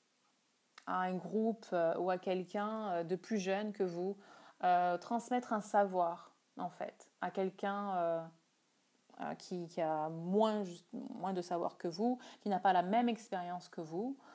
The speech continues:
Euh, voilà, ça parle vraiment, cette carte parle vraiment de transmission, euh, de savoir, transmission d'informations.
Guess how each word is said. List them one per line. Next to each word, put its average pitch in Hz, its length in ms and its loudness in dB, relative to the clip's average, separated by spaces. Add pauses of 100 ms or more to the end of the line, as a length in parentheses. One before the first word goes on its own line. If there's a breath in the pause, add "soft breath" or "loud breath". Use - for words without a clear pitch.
(280 loud breath)
Euh, 170 360 6
voilà, 190 260 -2
ça - 100 -8
parle 220 260 6
vraiment, 233 320 2
cette 220 160 -4
carte 226 220 0
parle 208 180 0
vraiment 208 240 0
de 202 80 2
transmission, 202 960 -4
euh, 170 140 -2
de 170 120 -6
savoir, 175 420 -6
transmission 190 480 -6
d'informations. 180 640 -4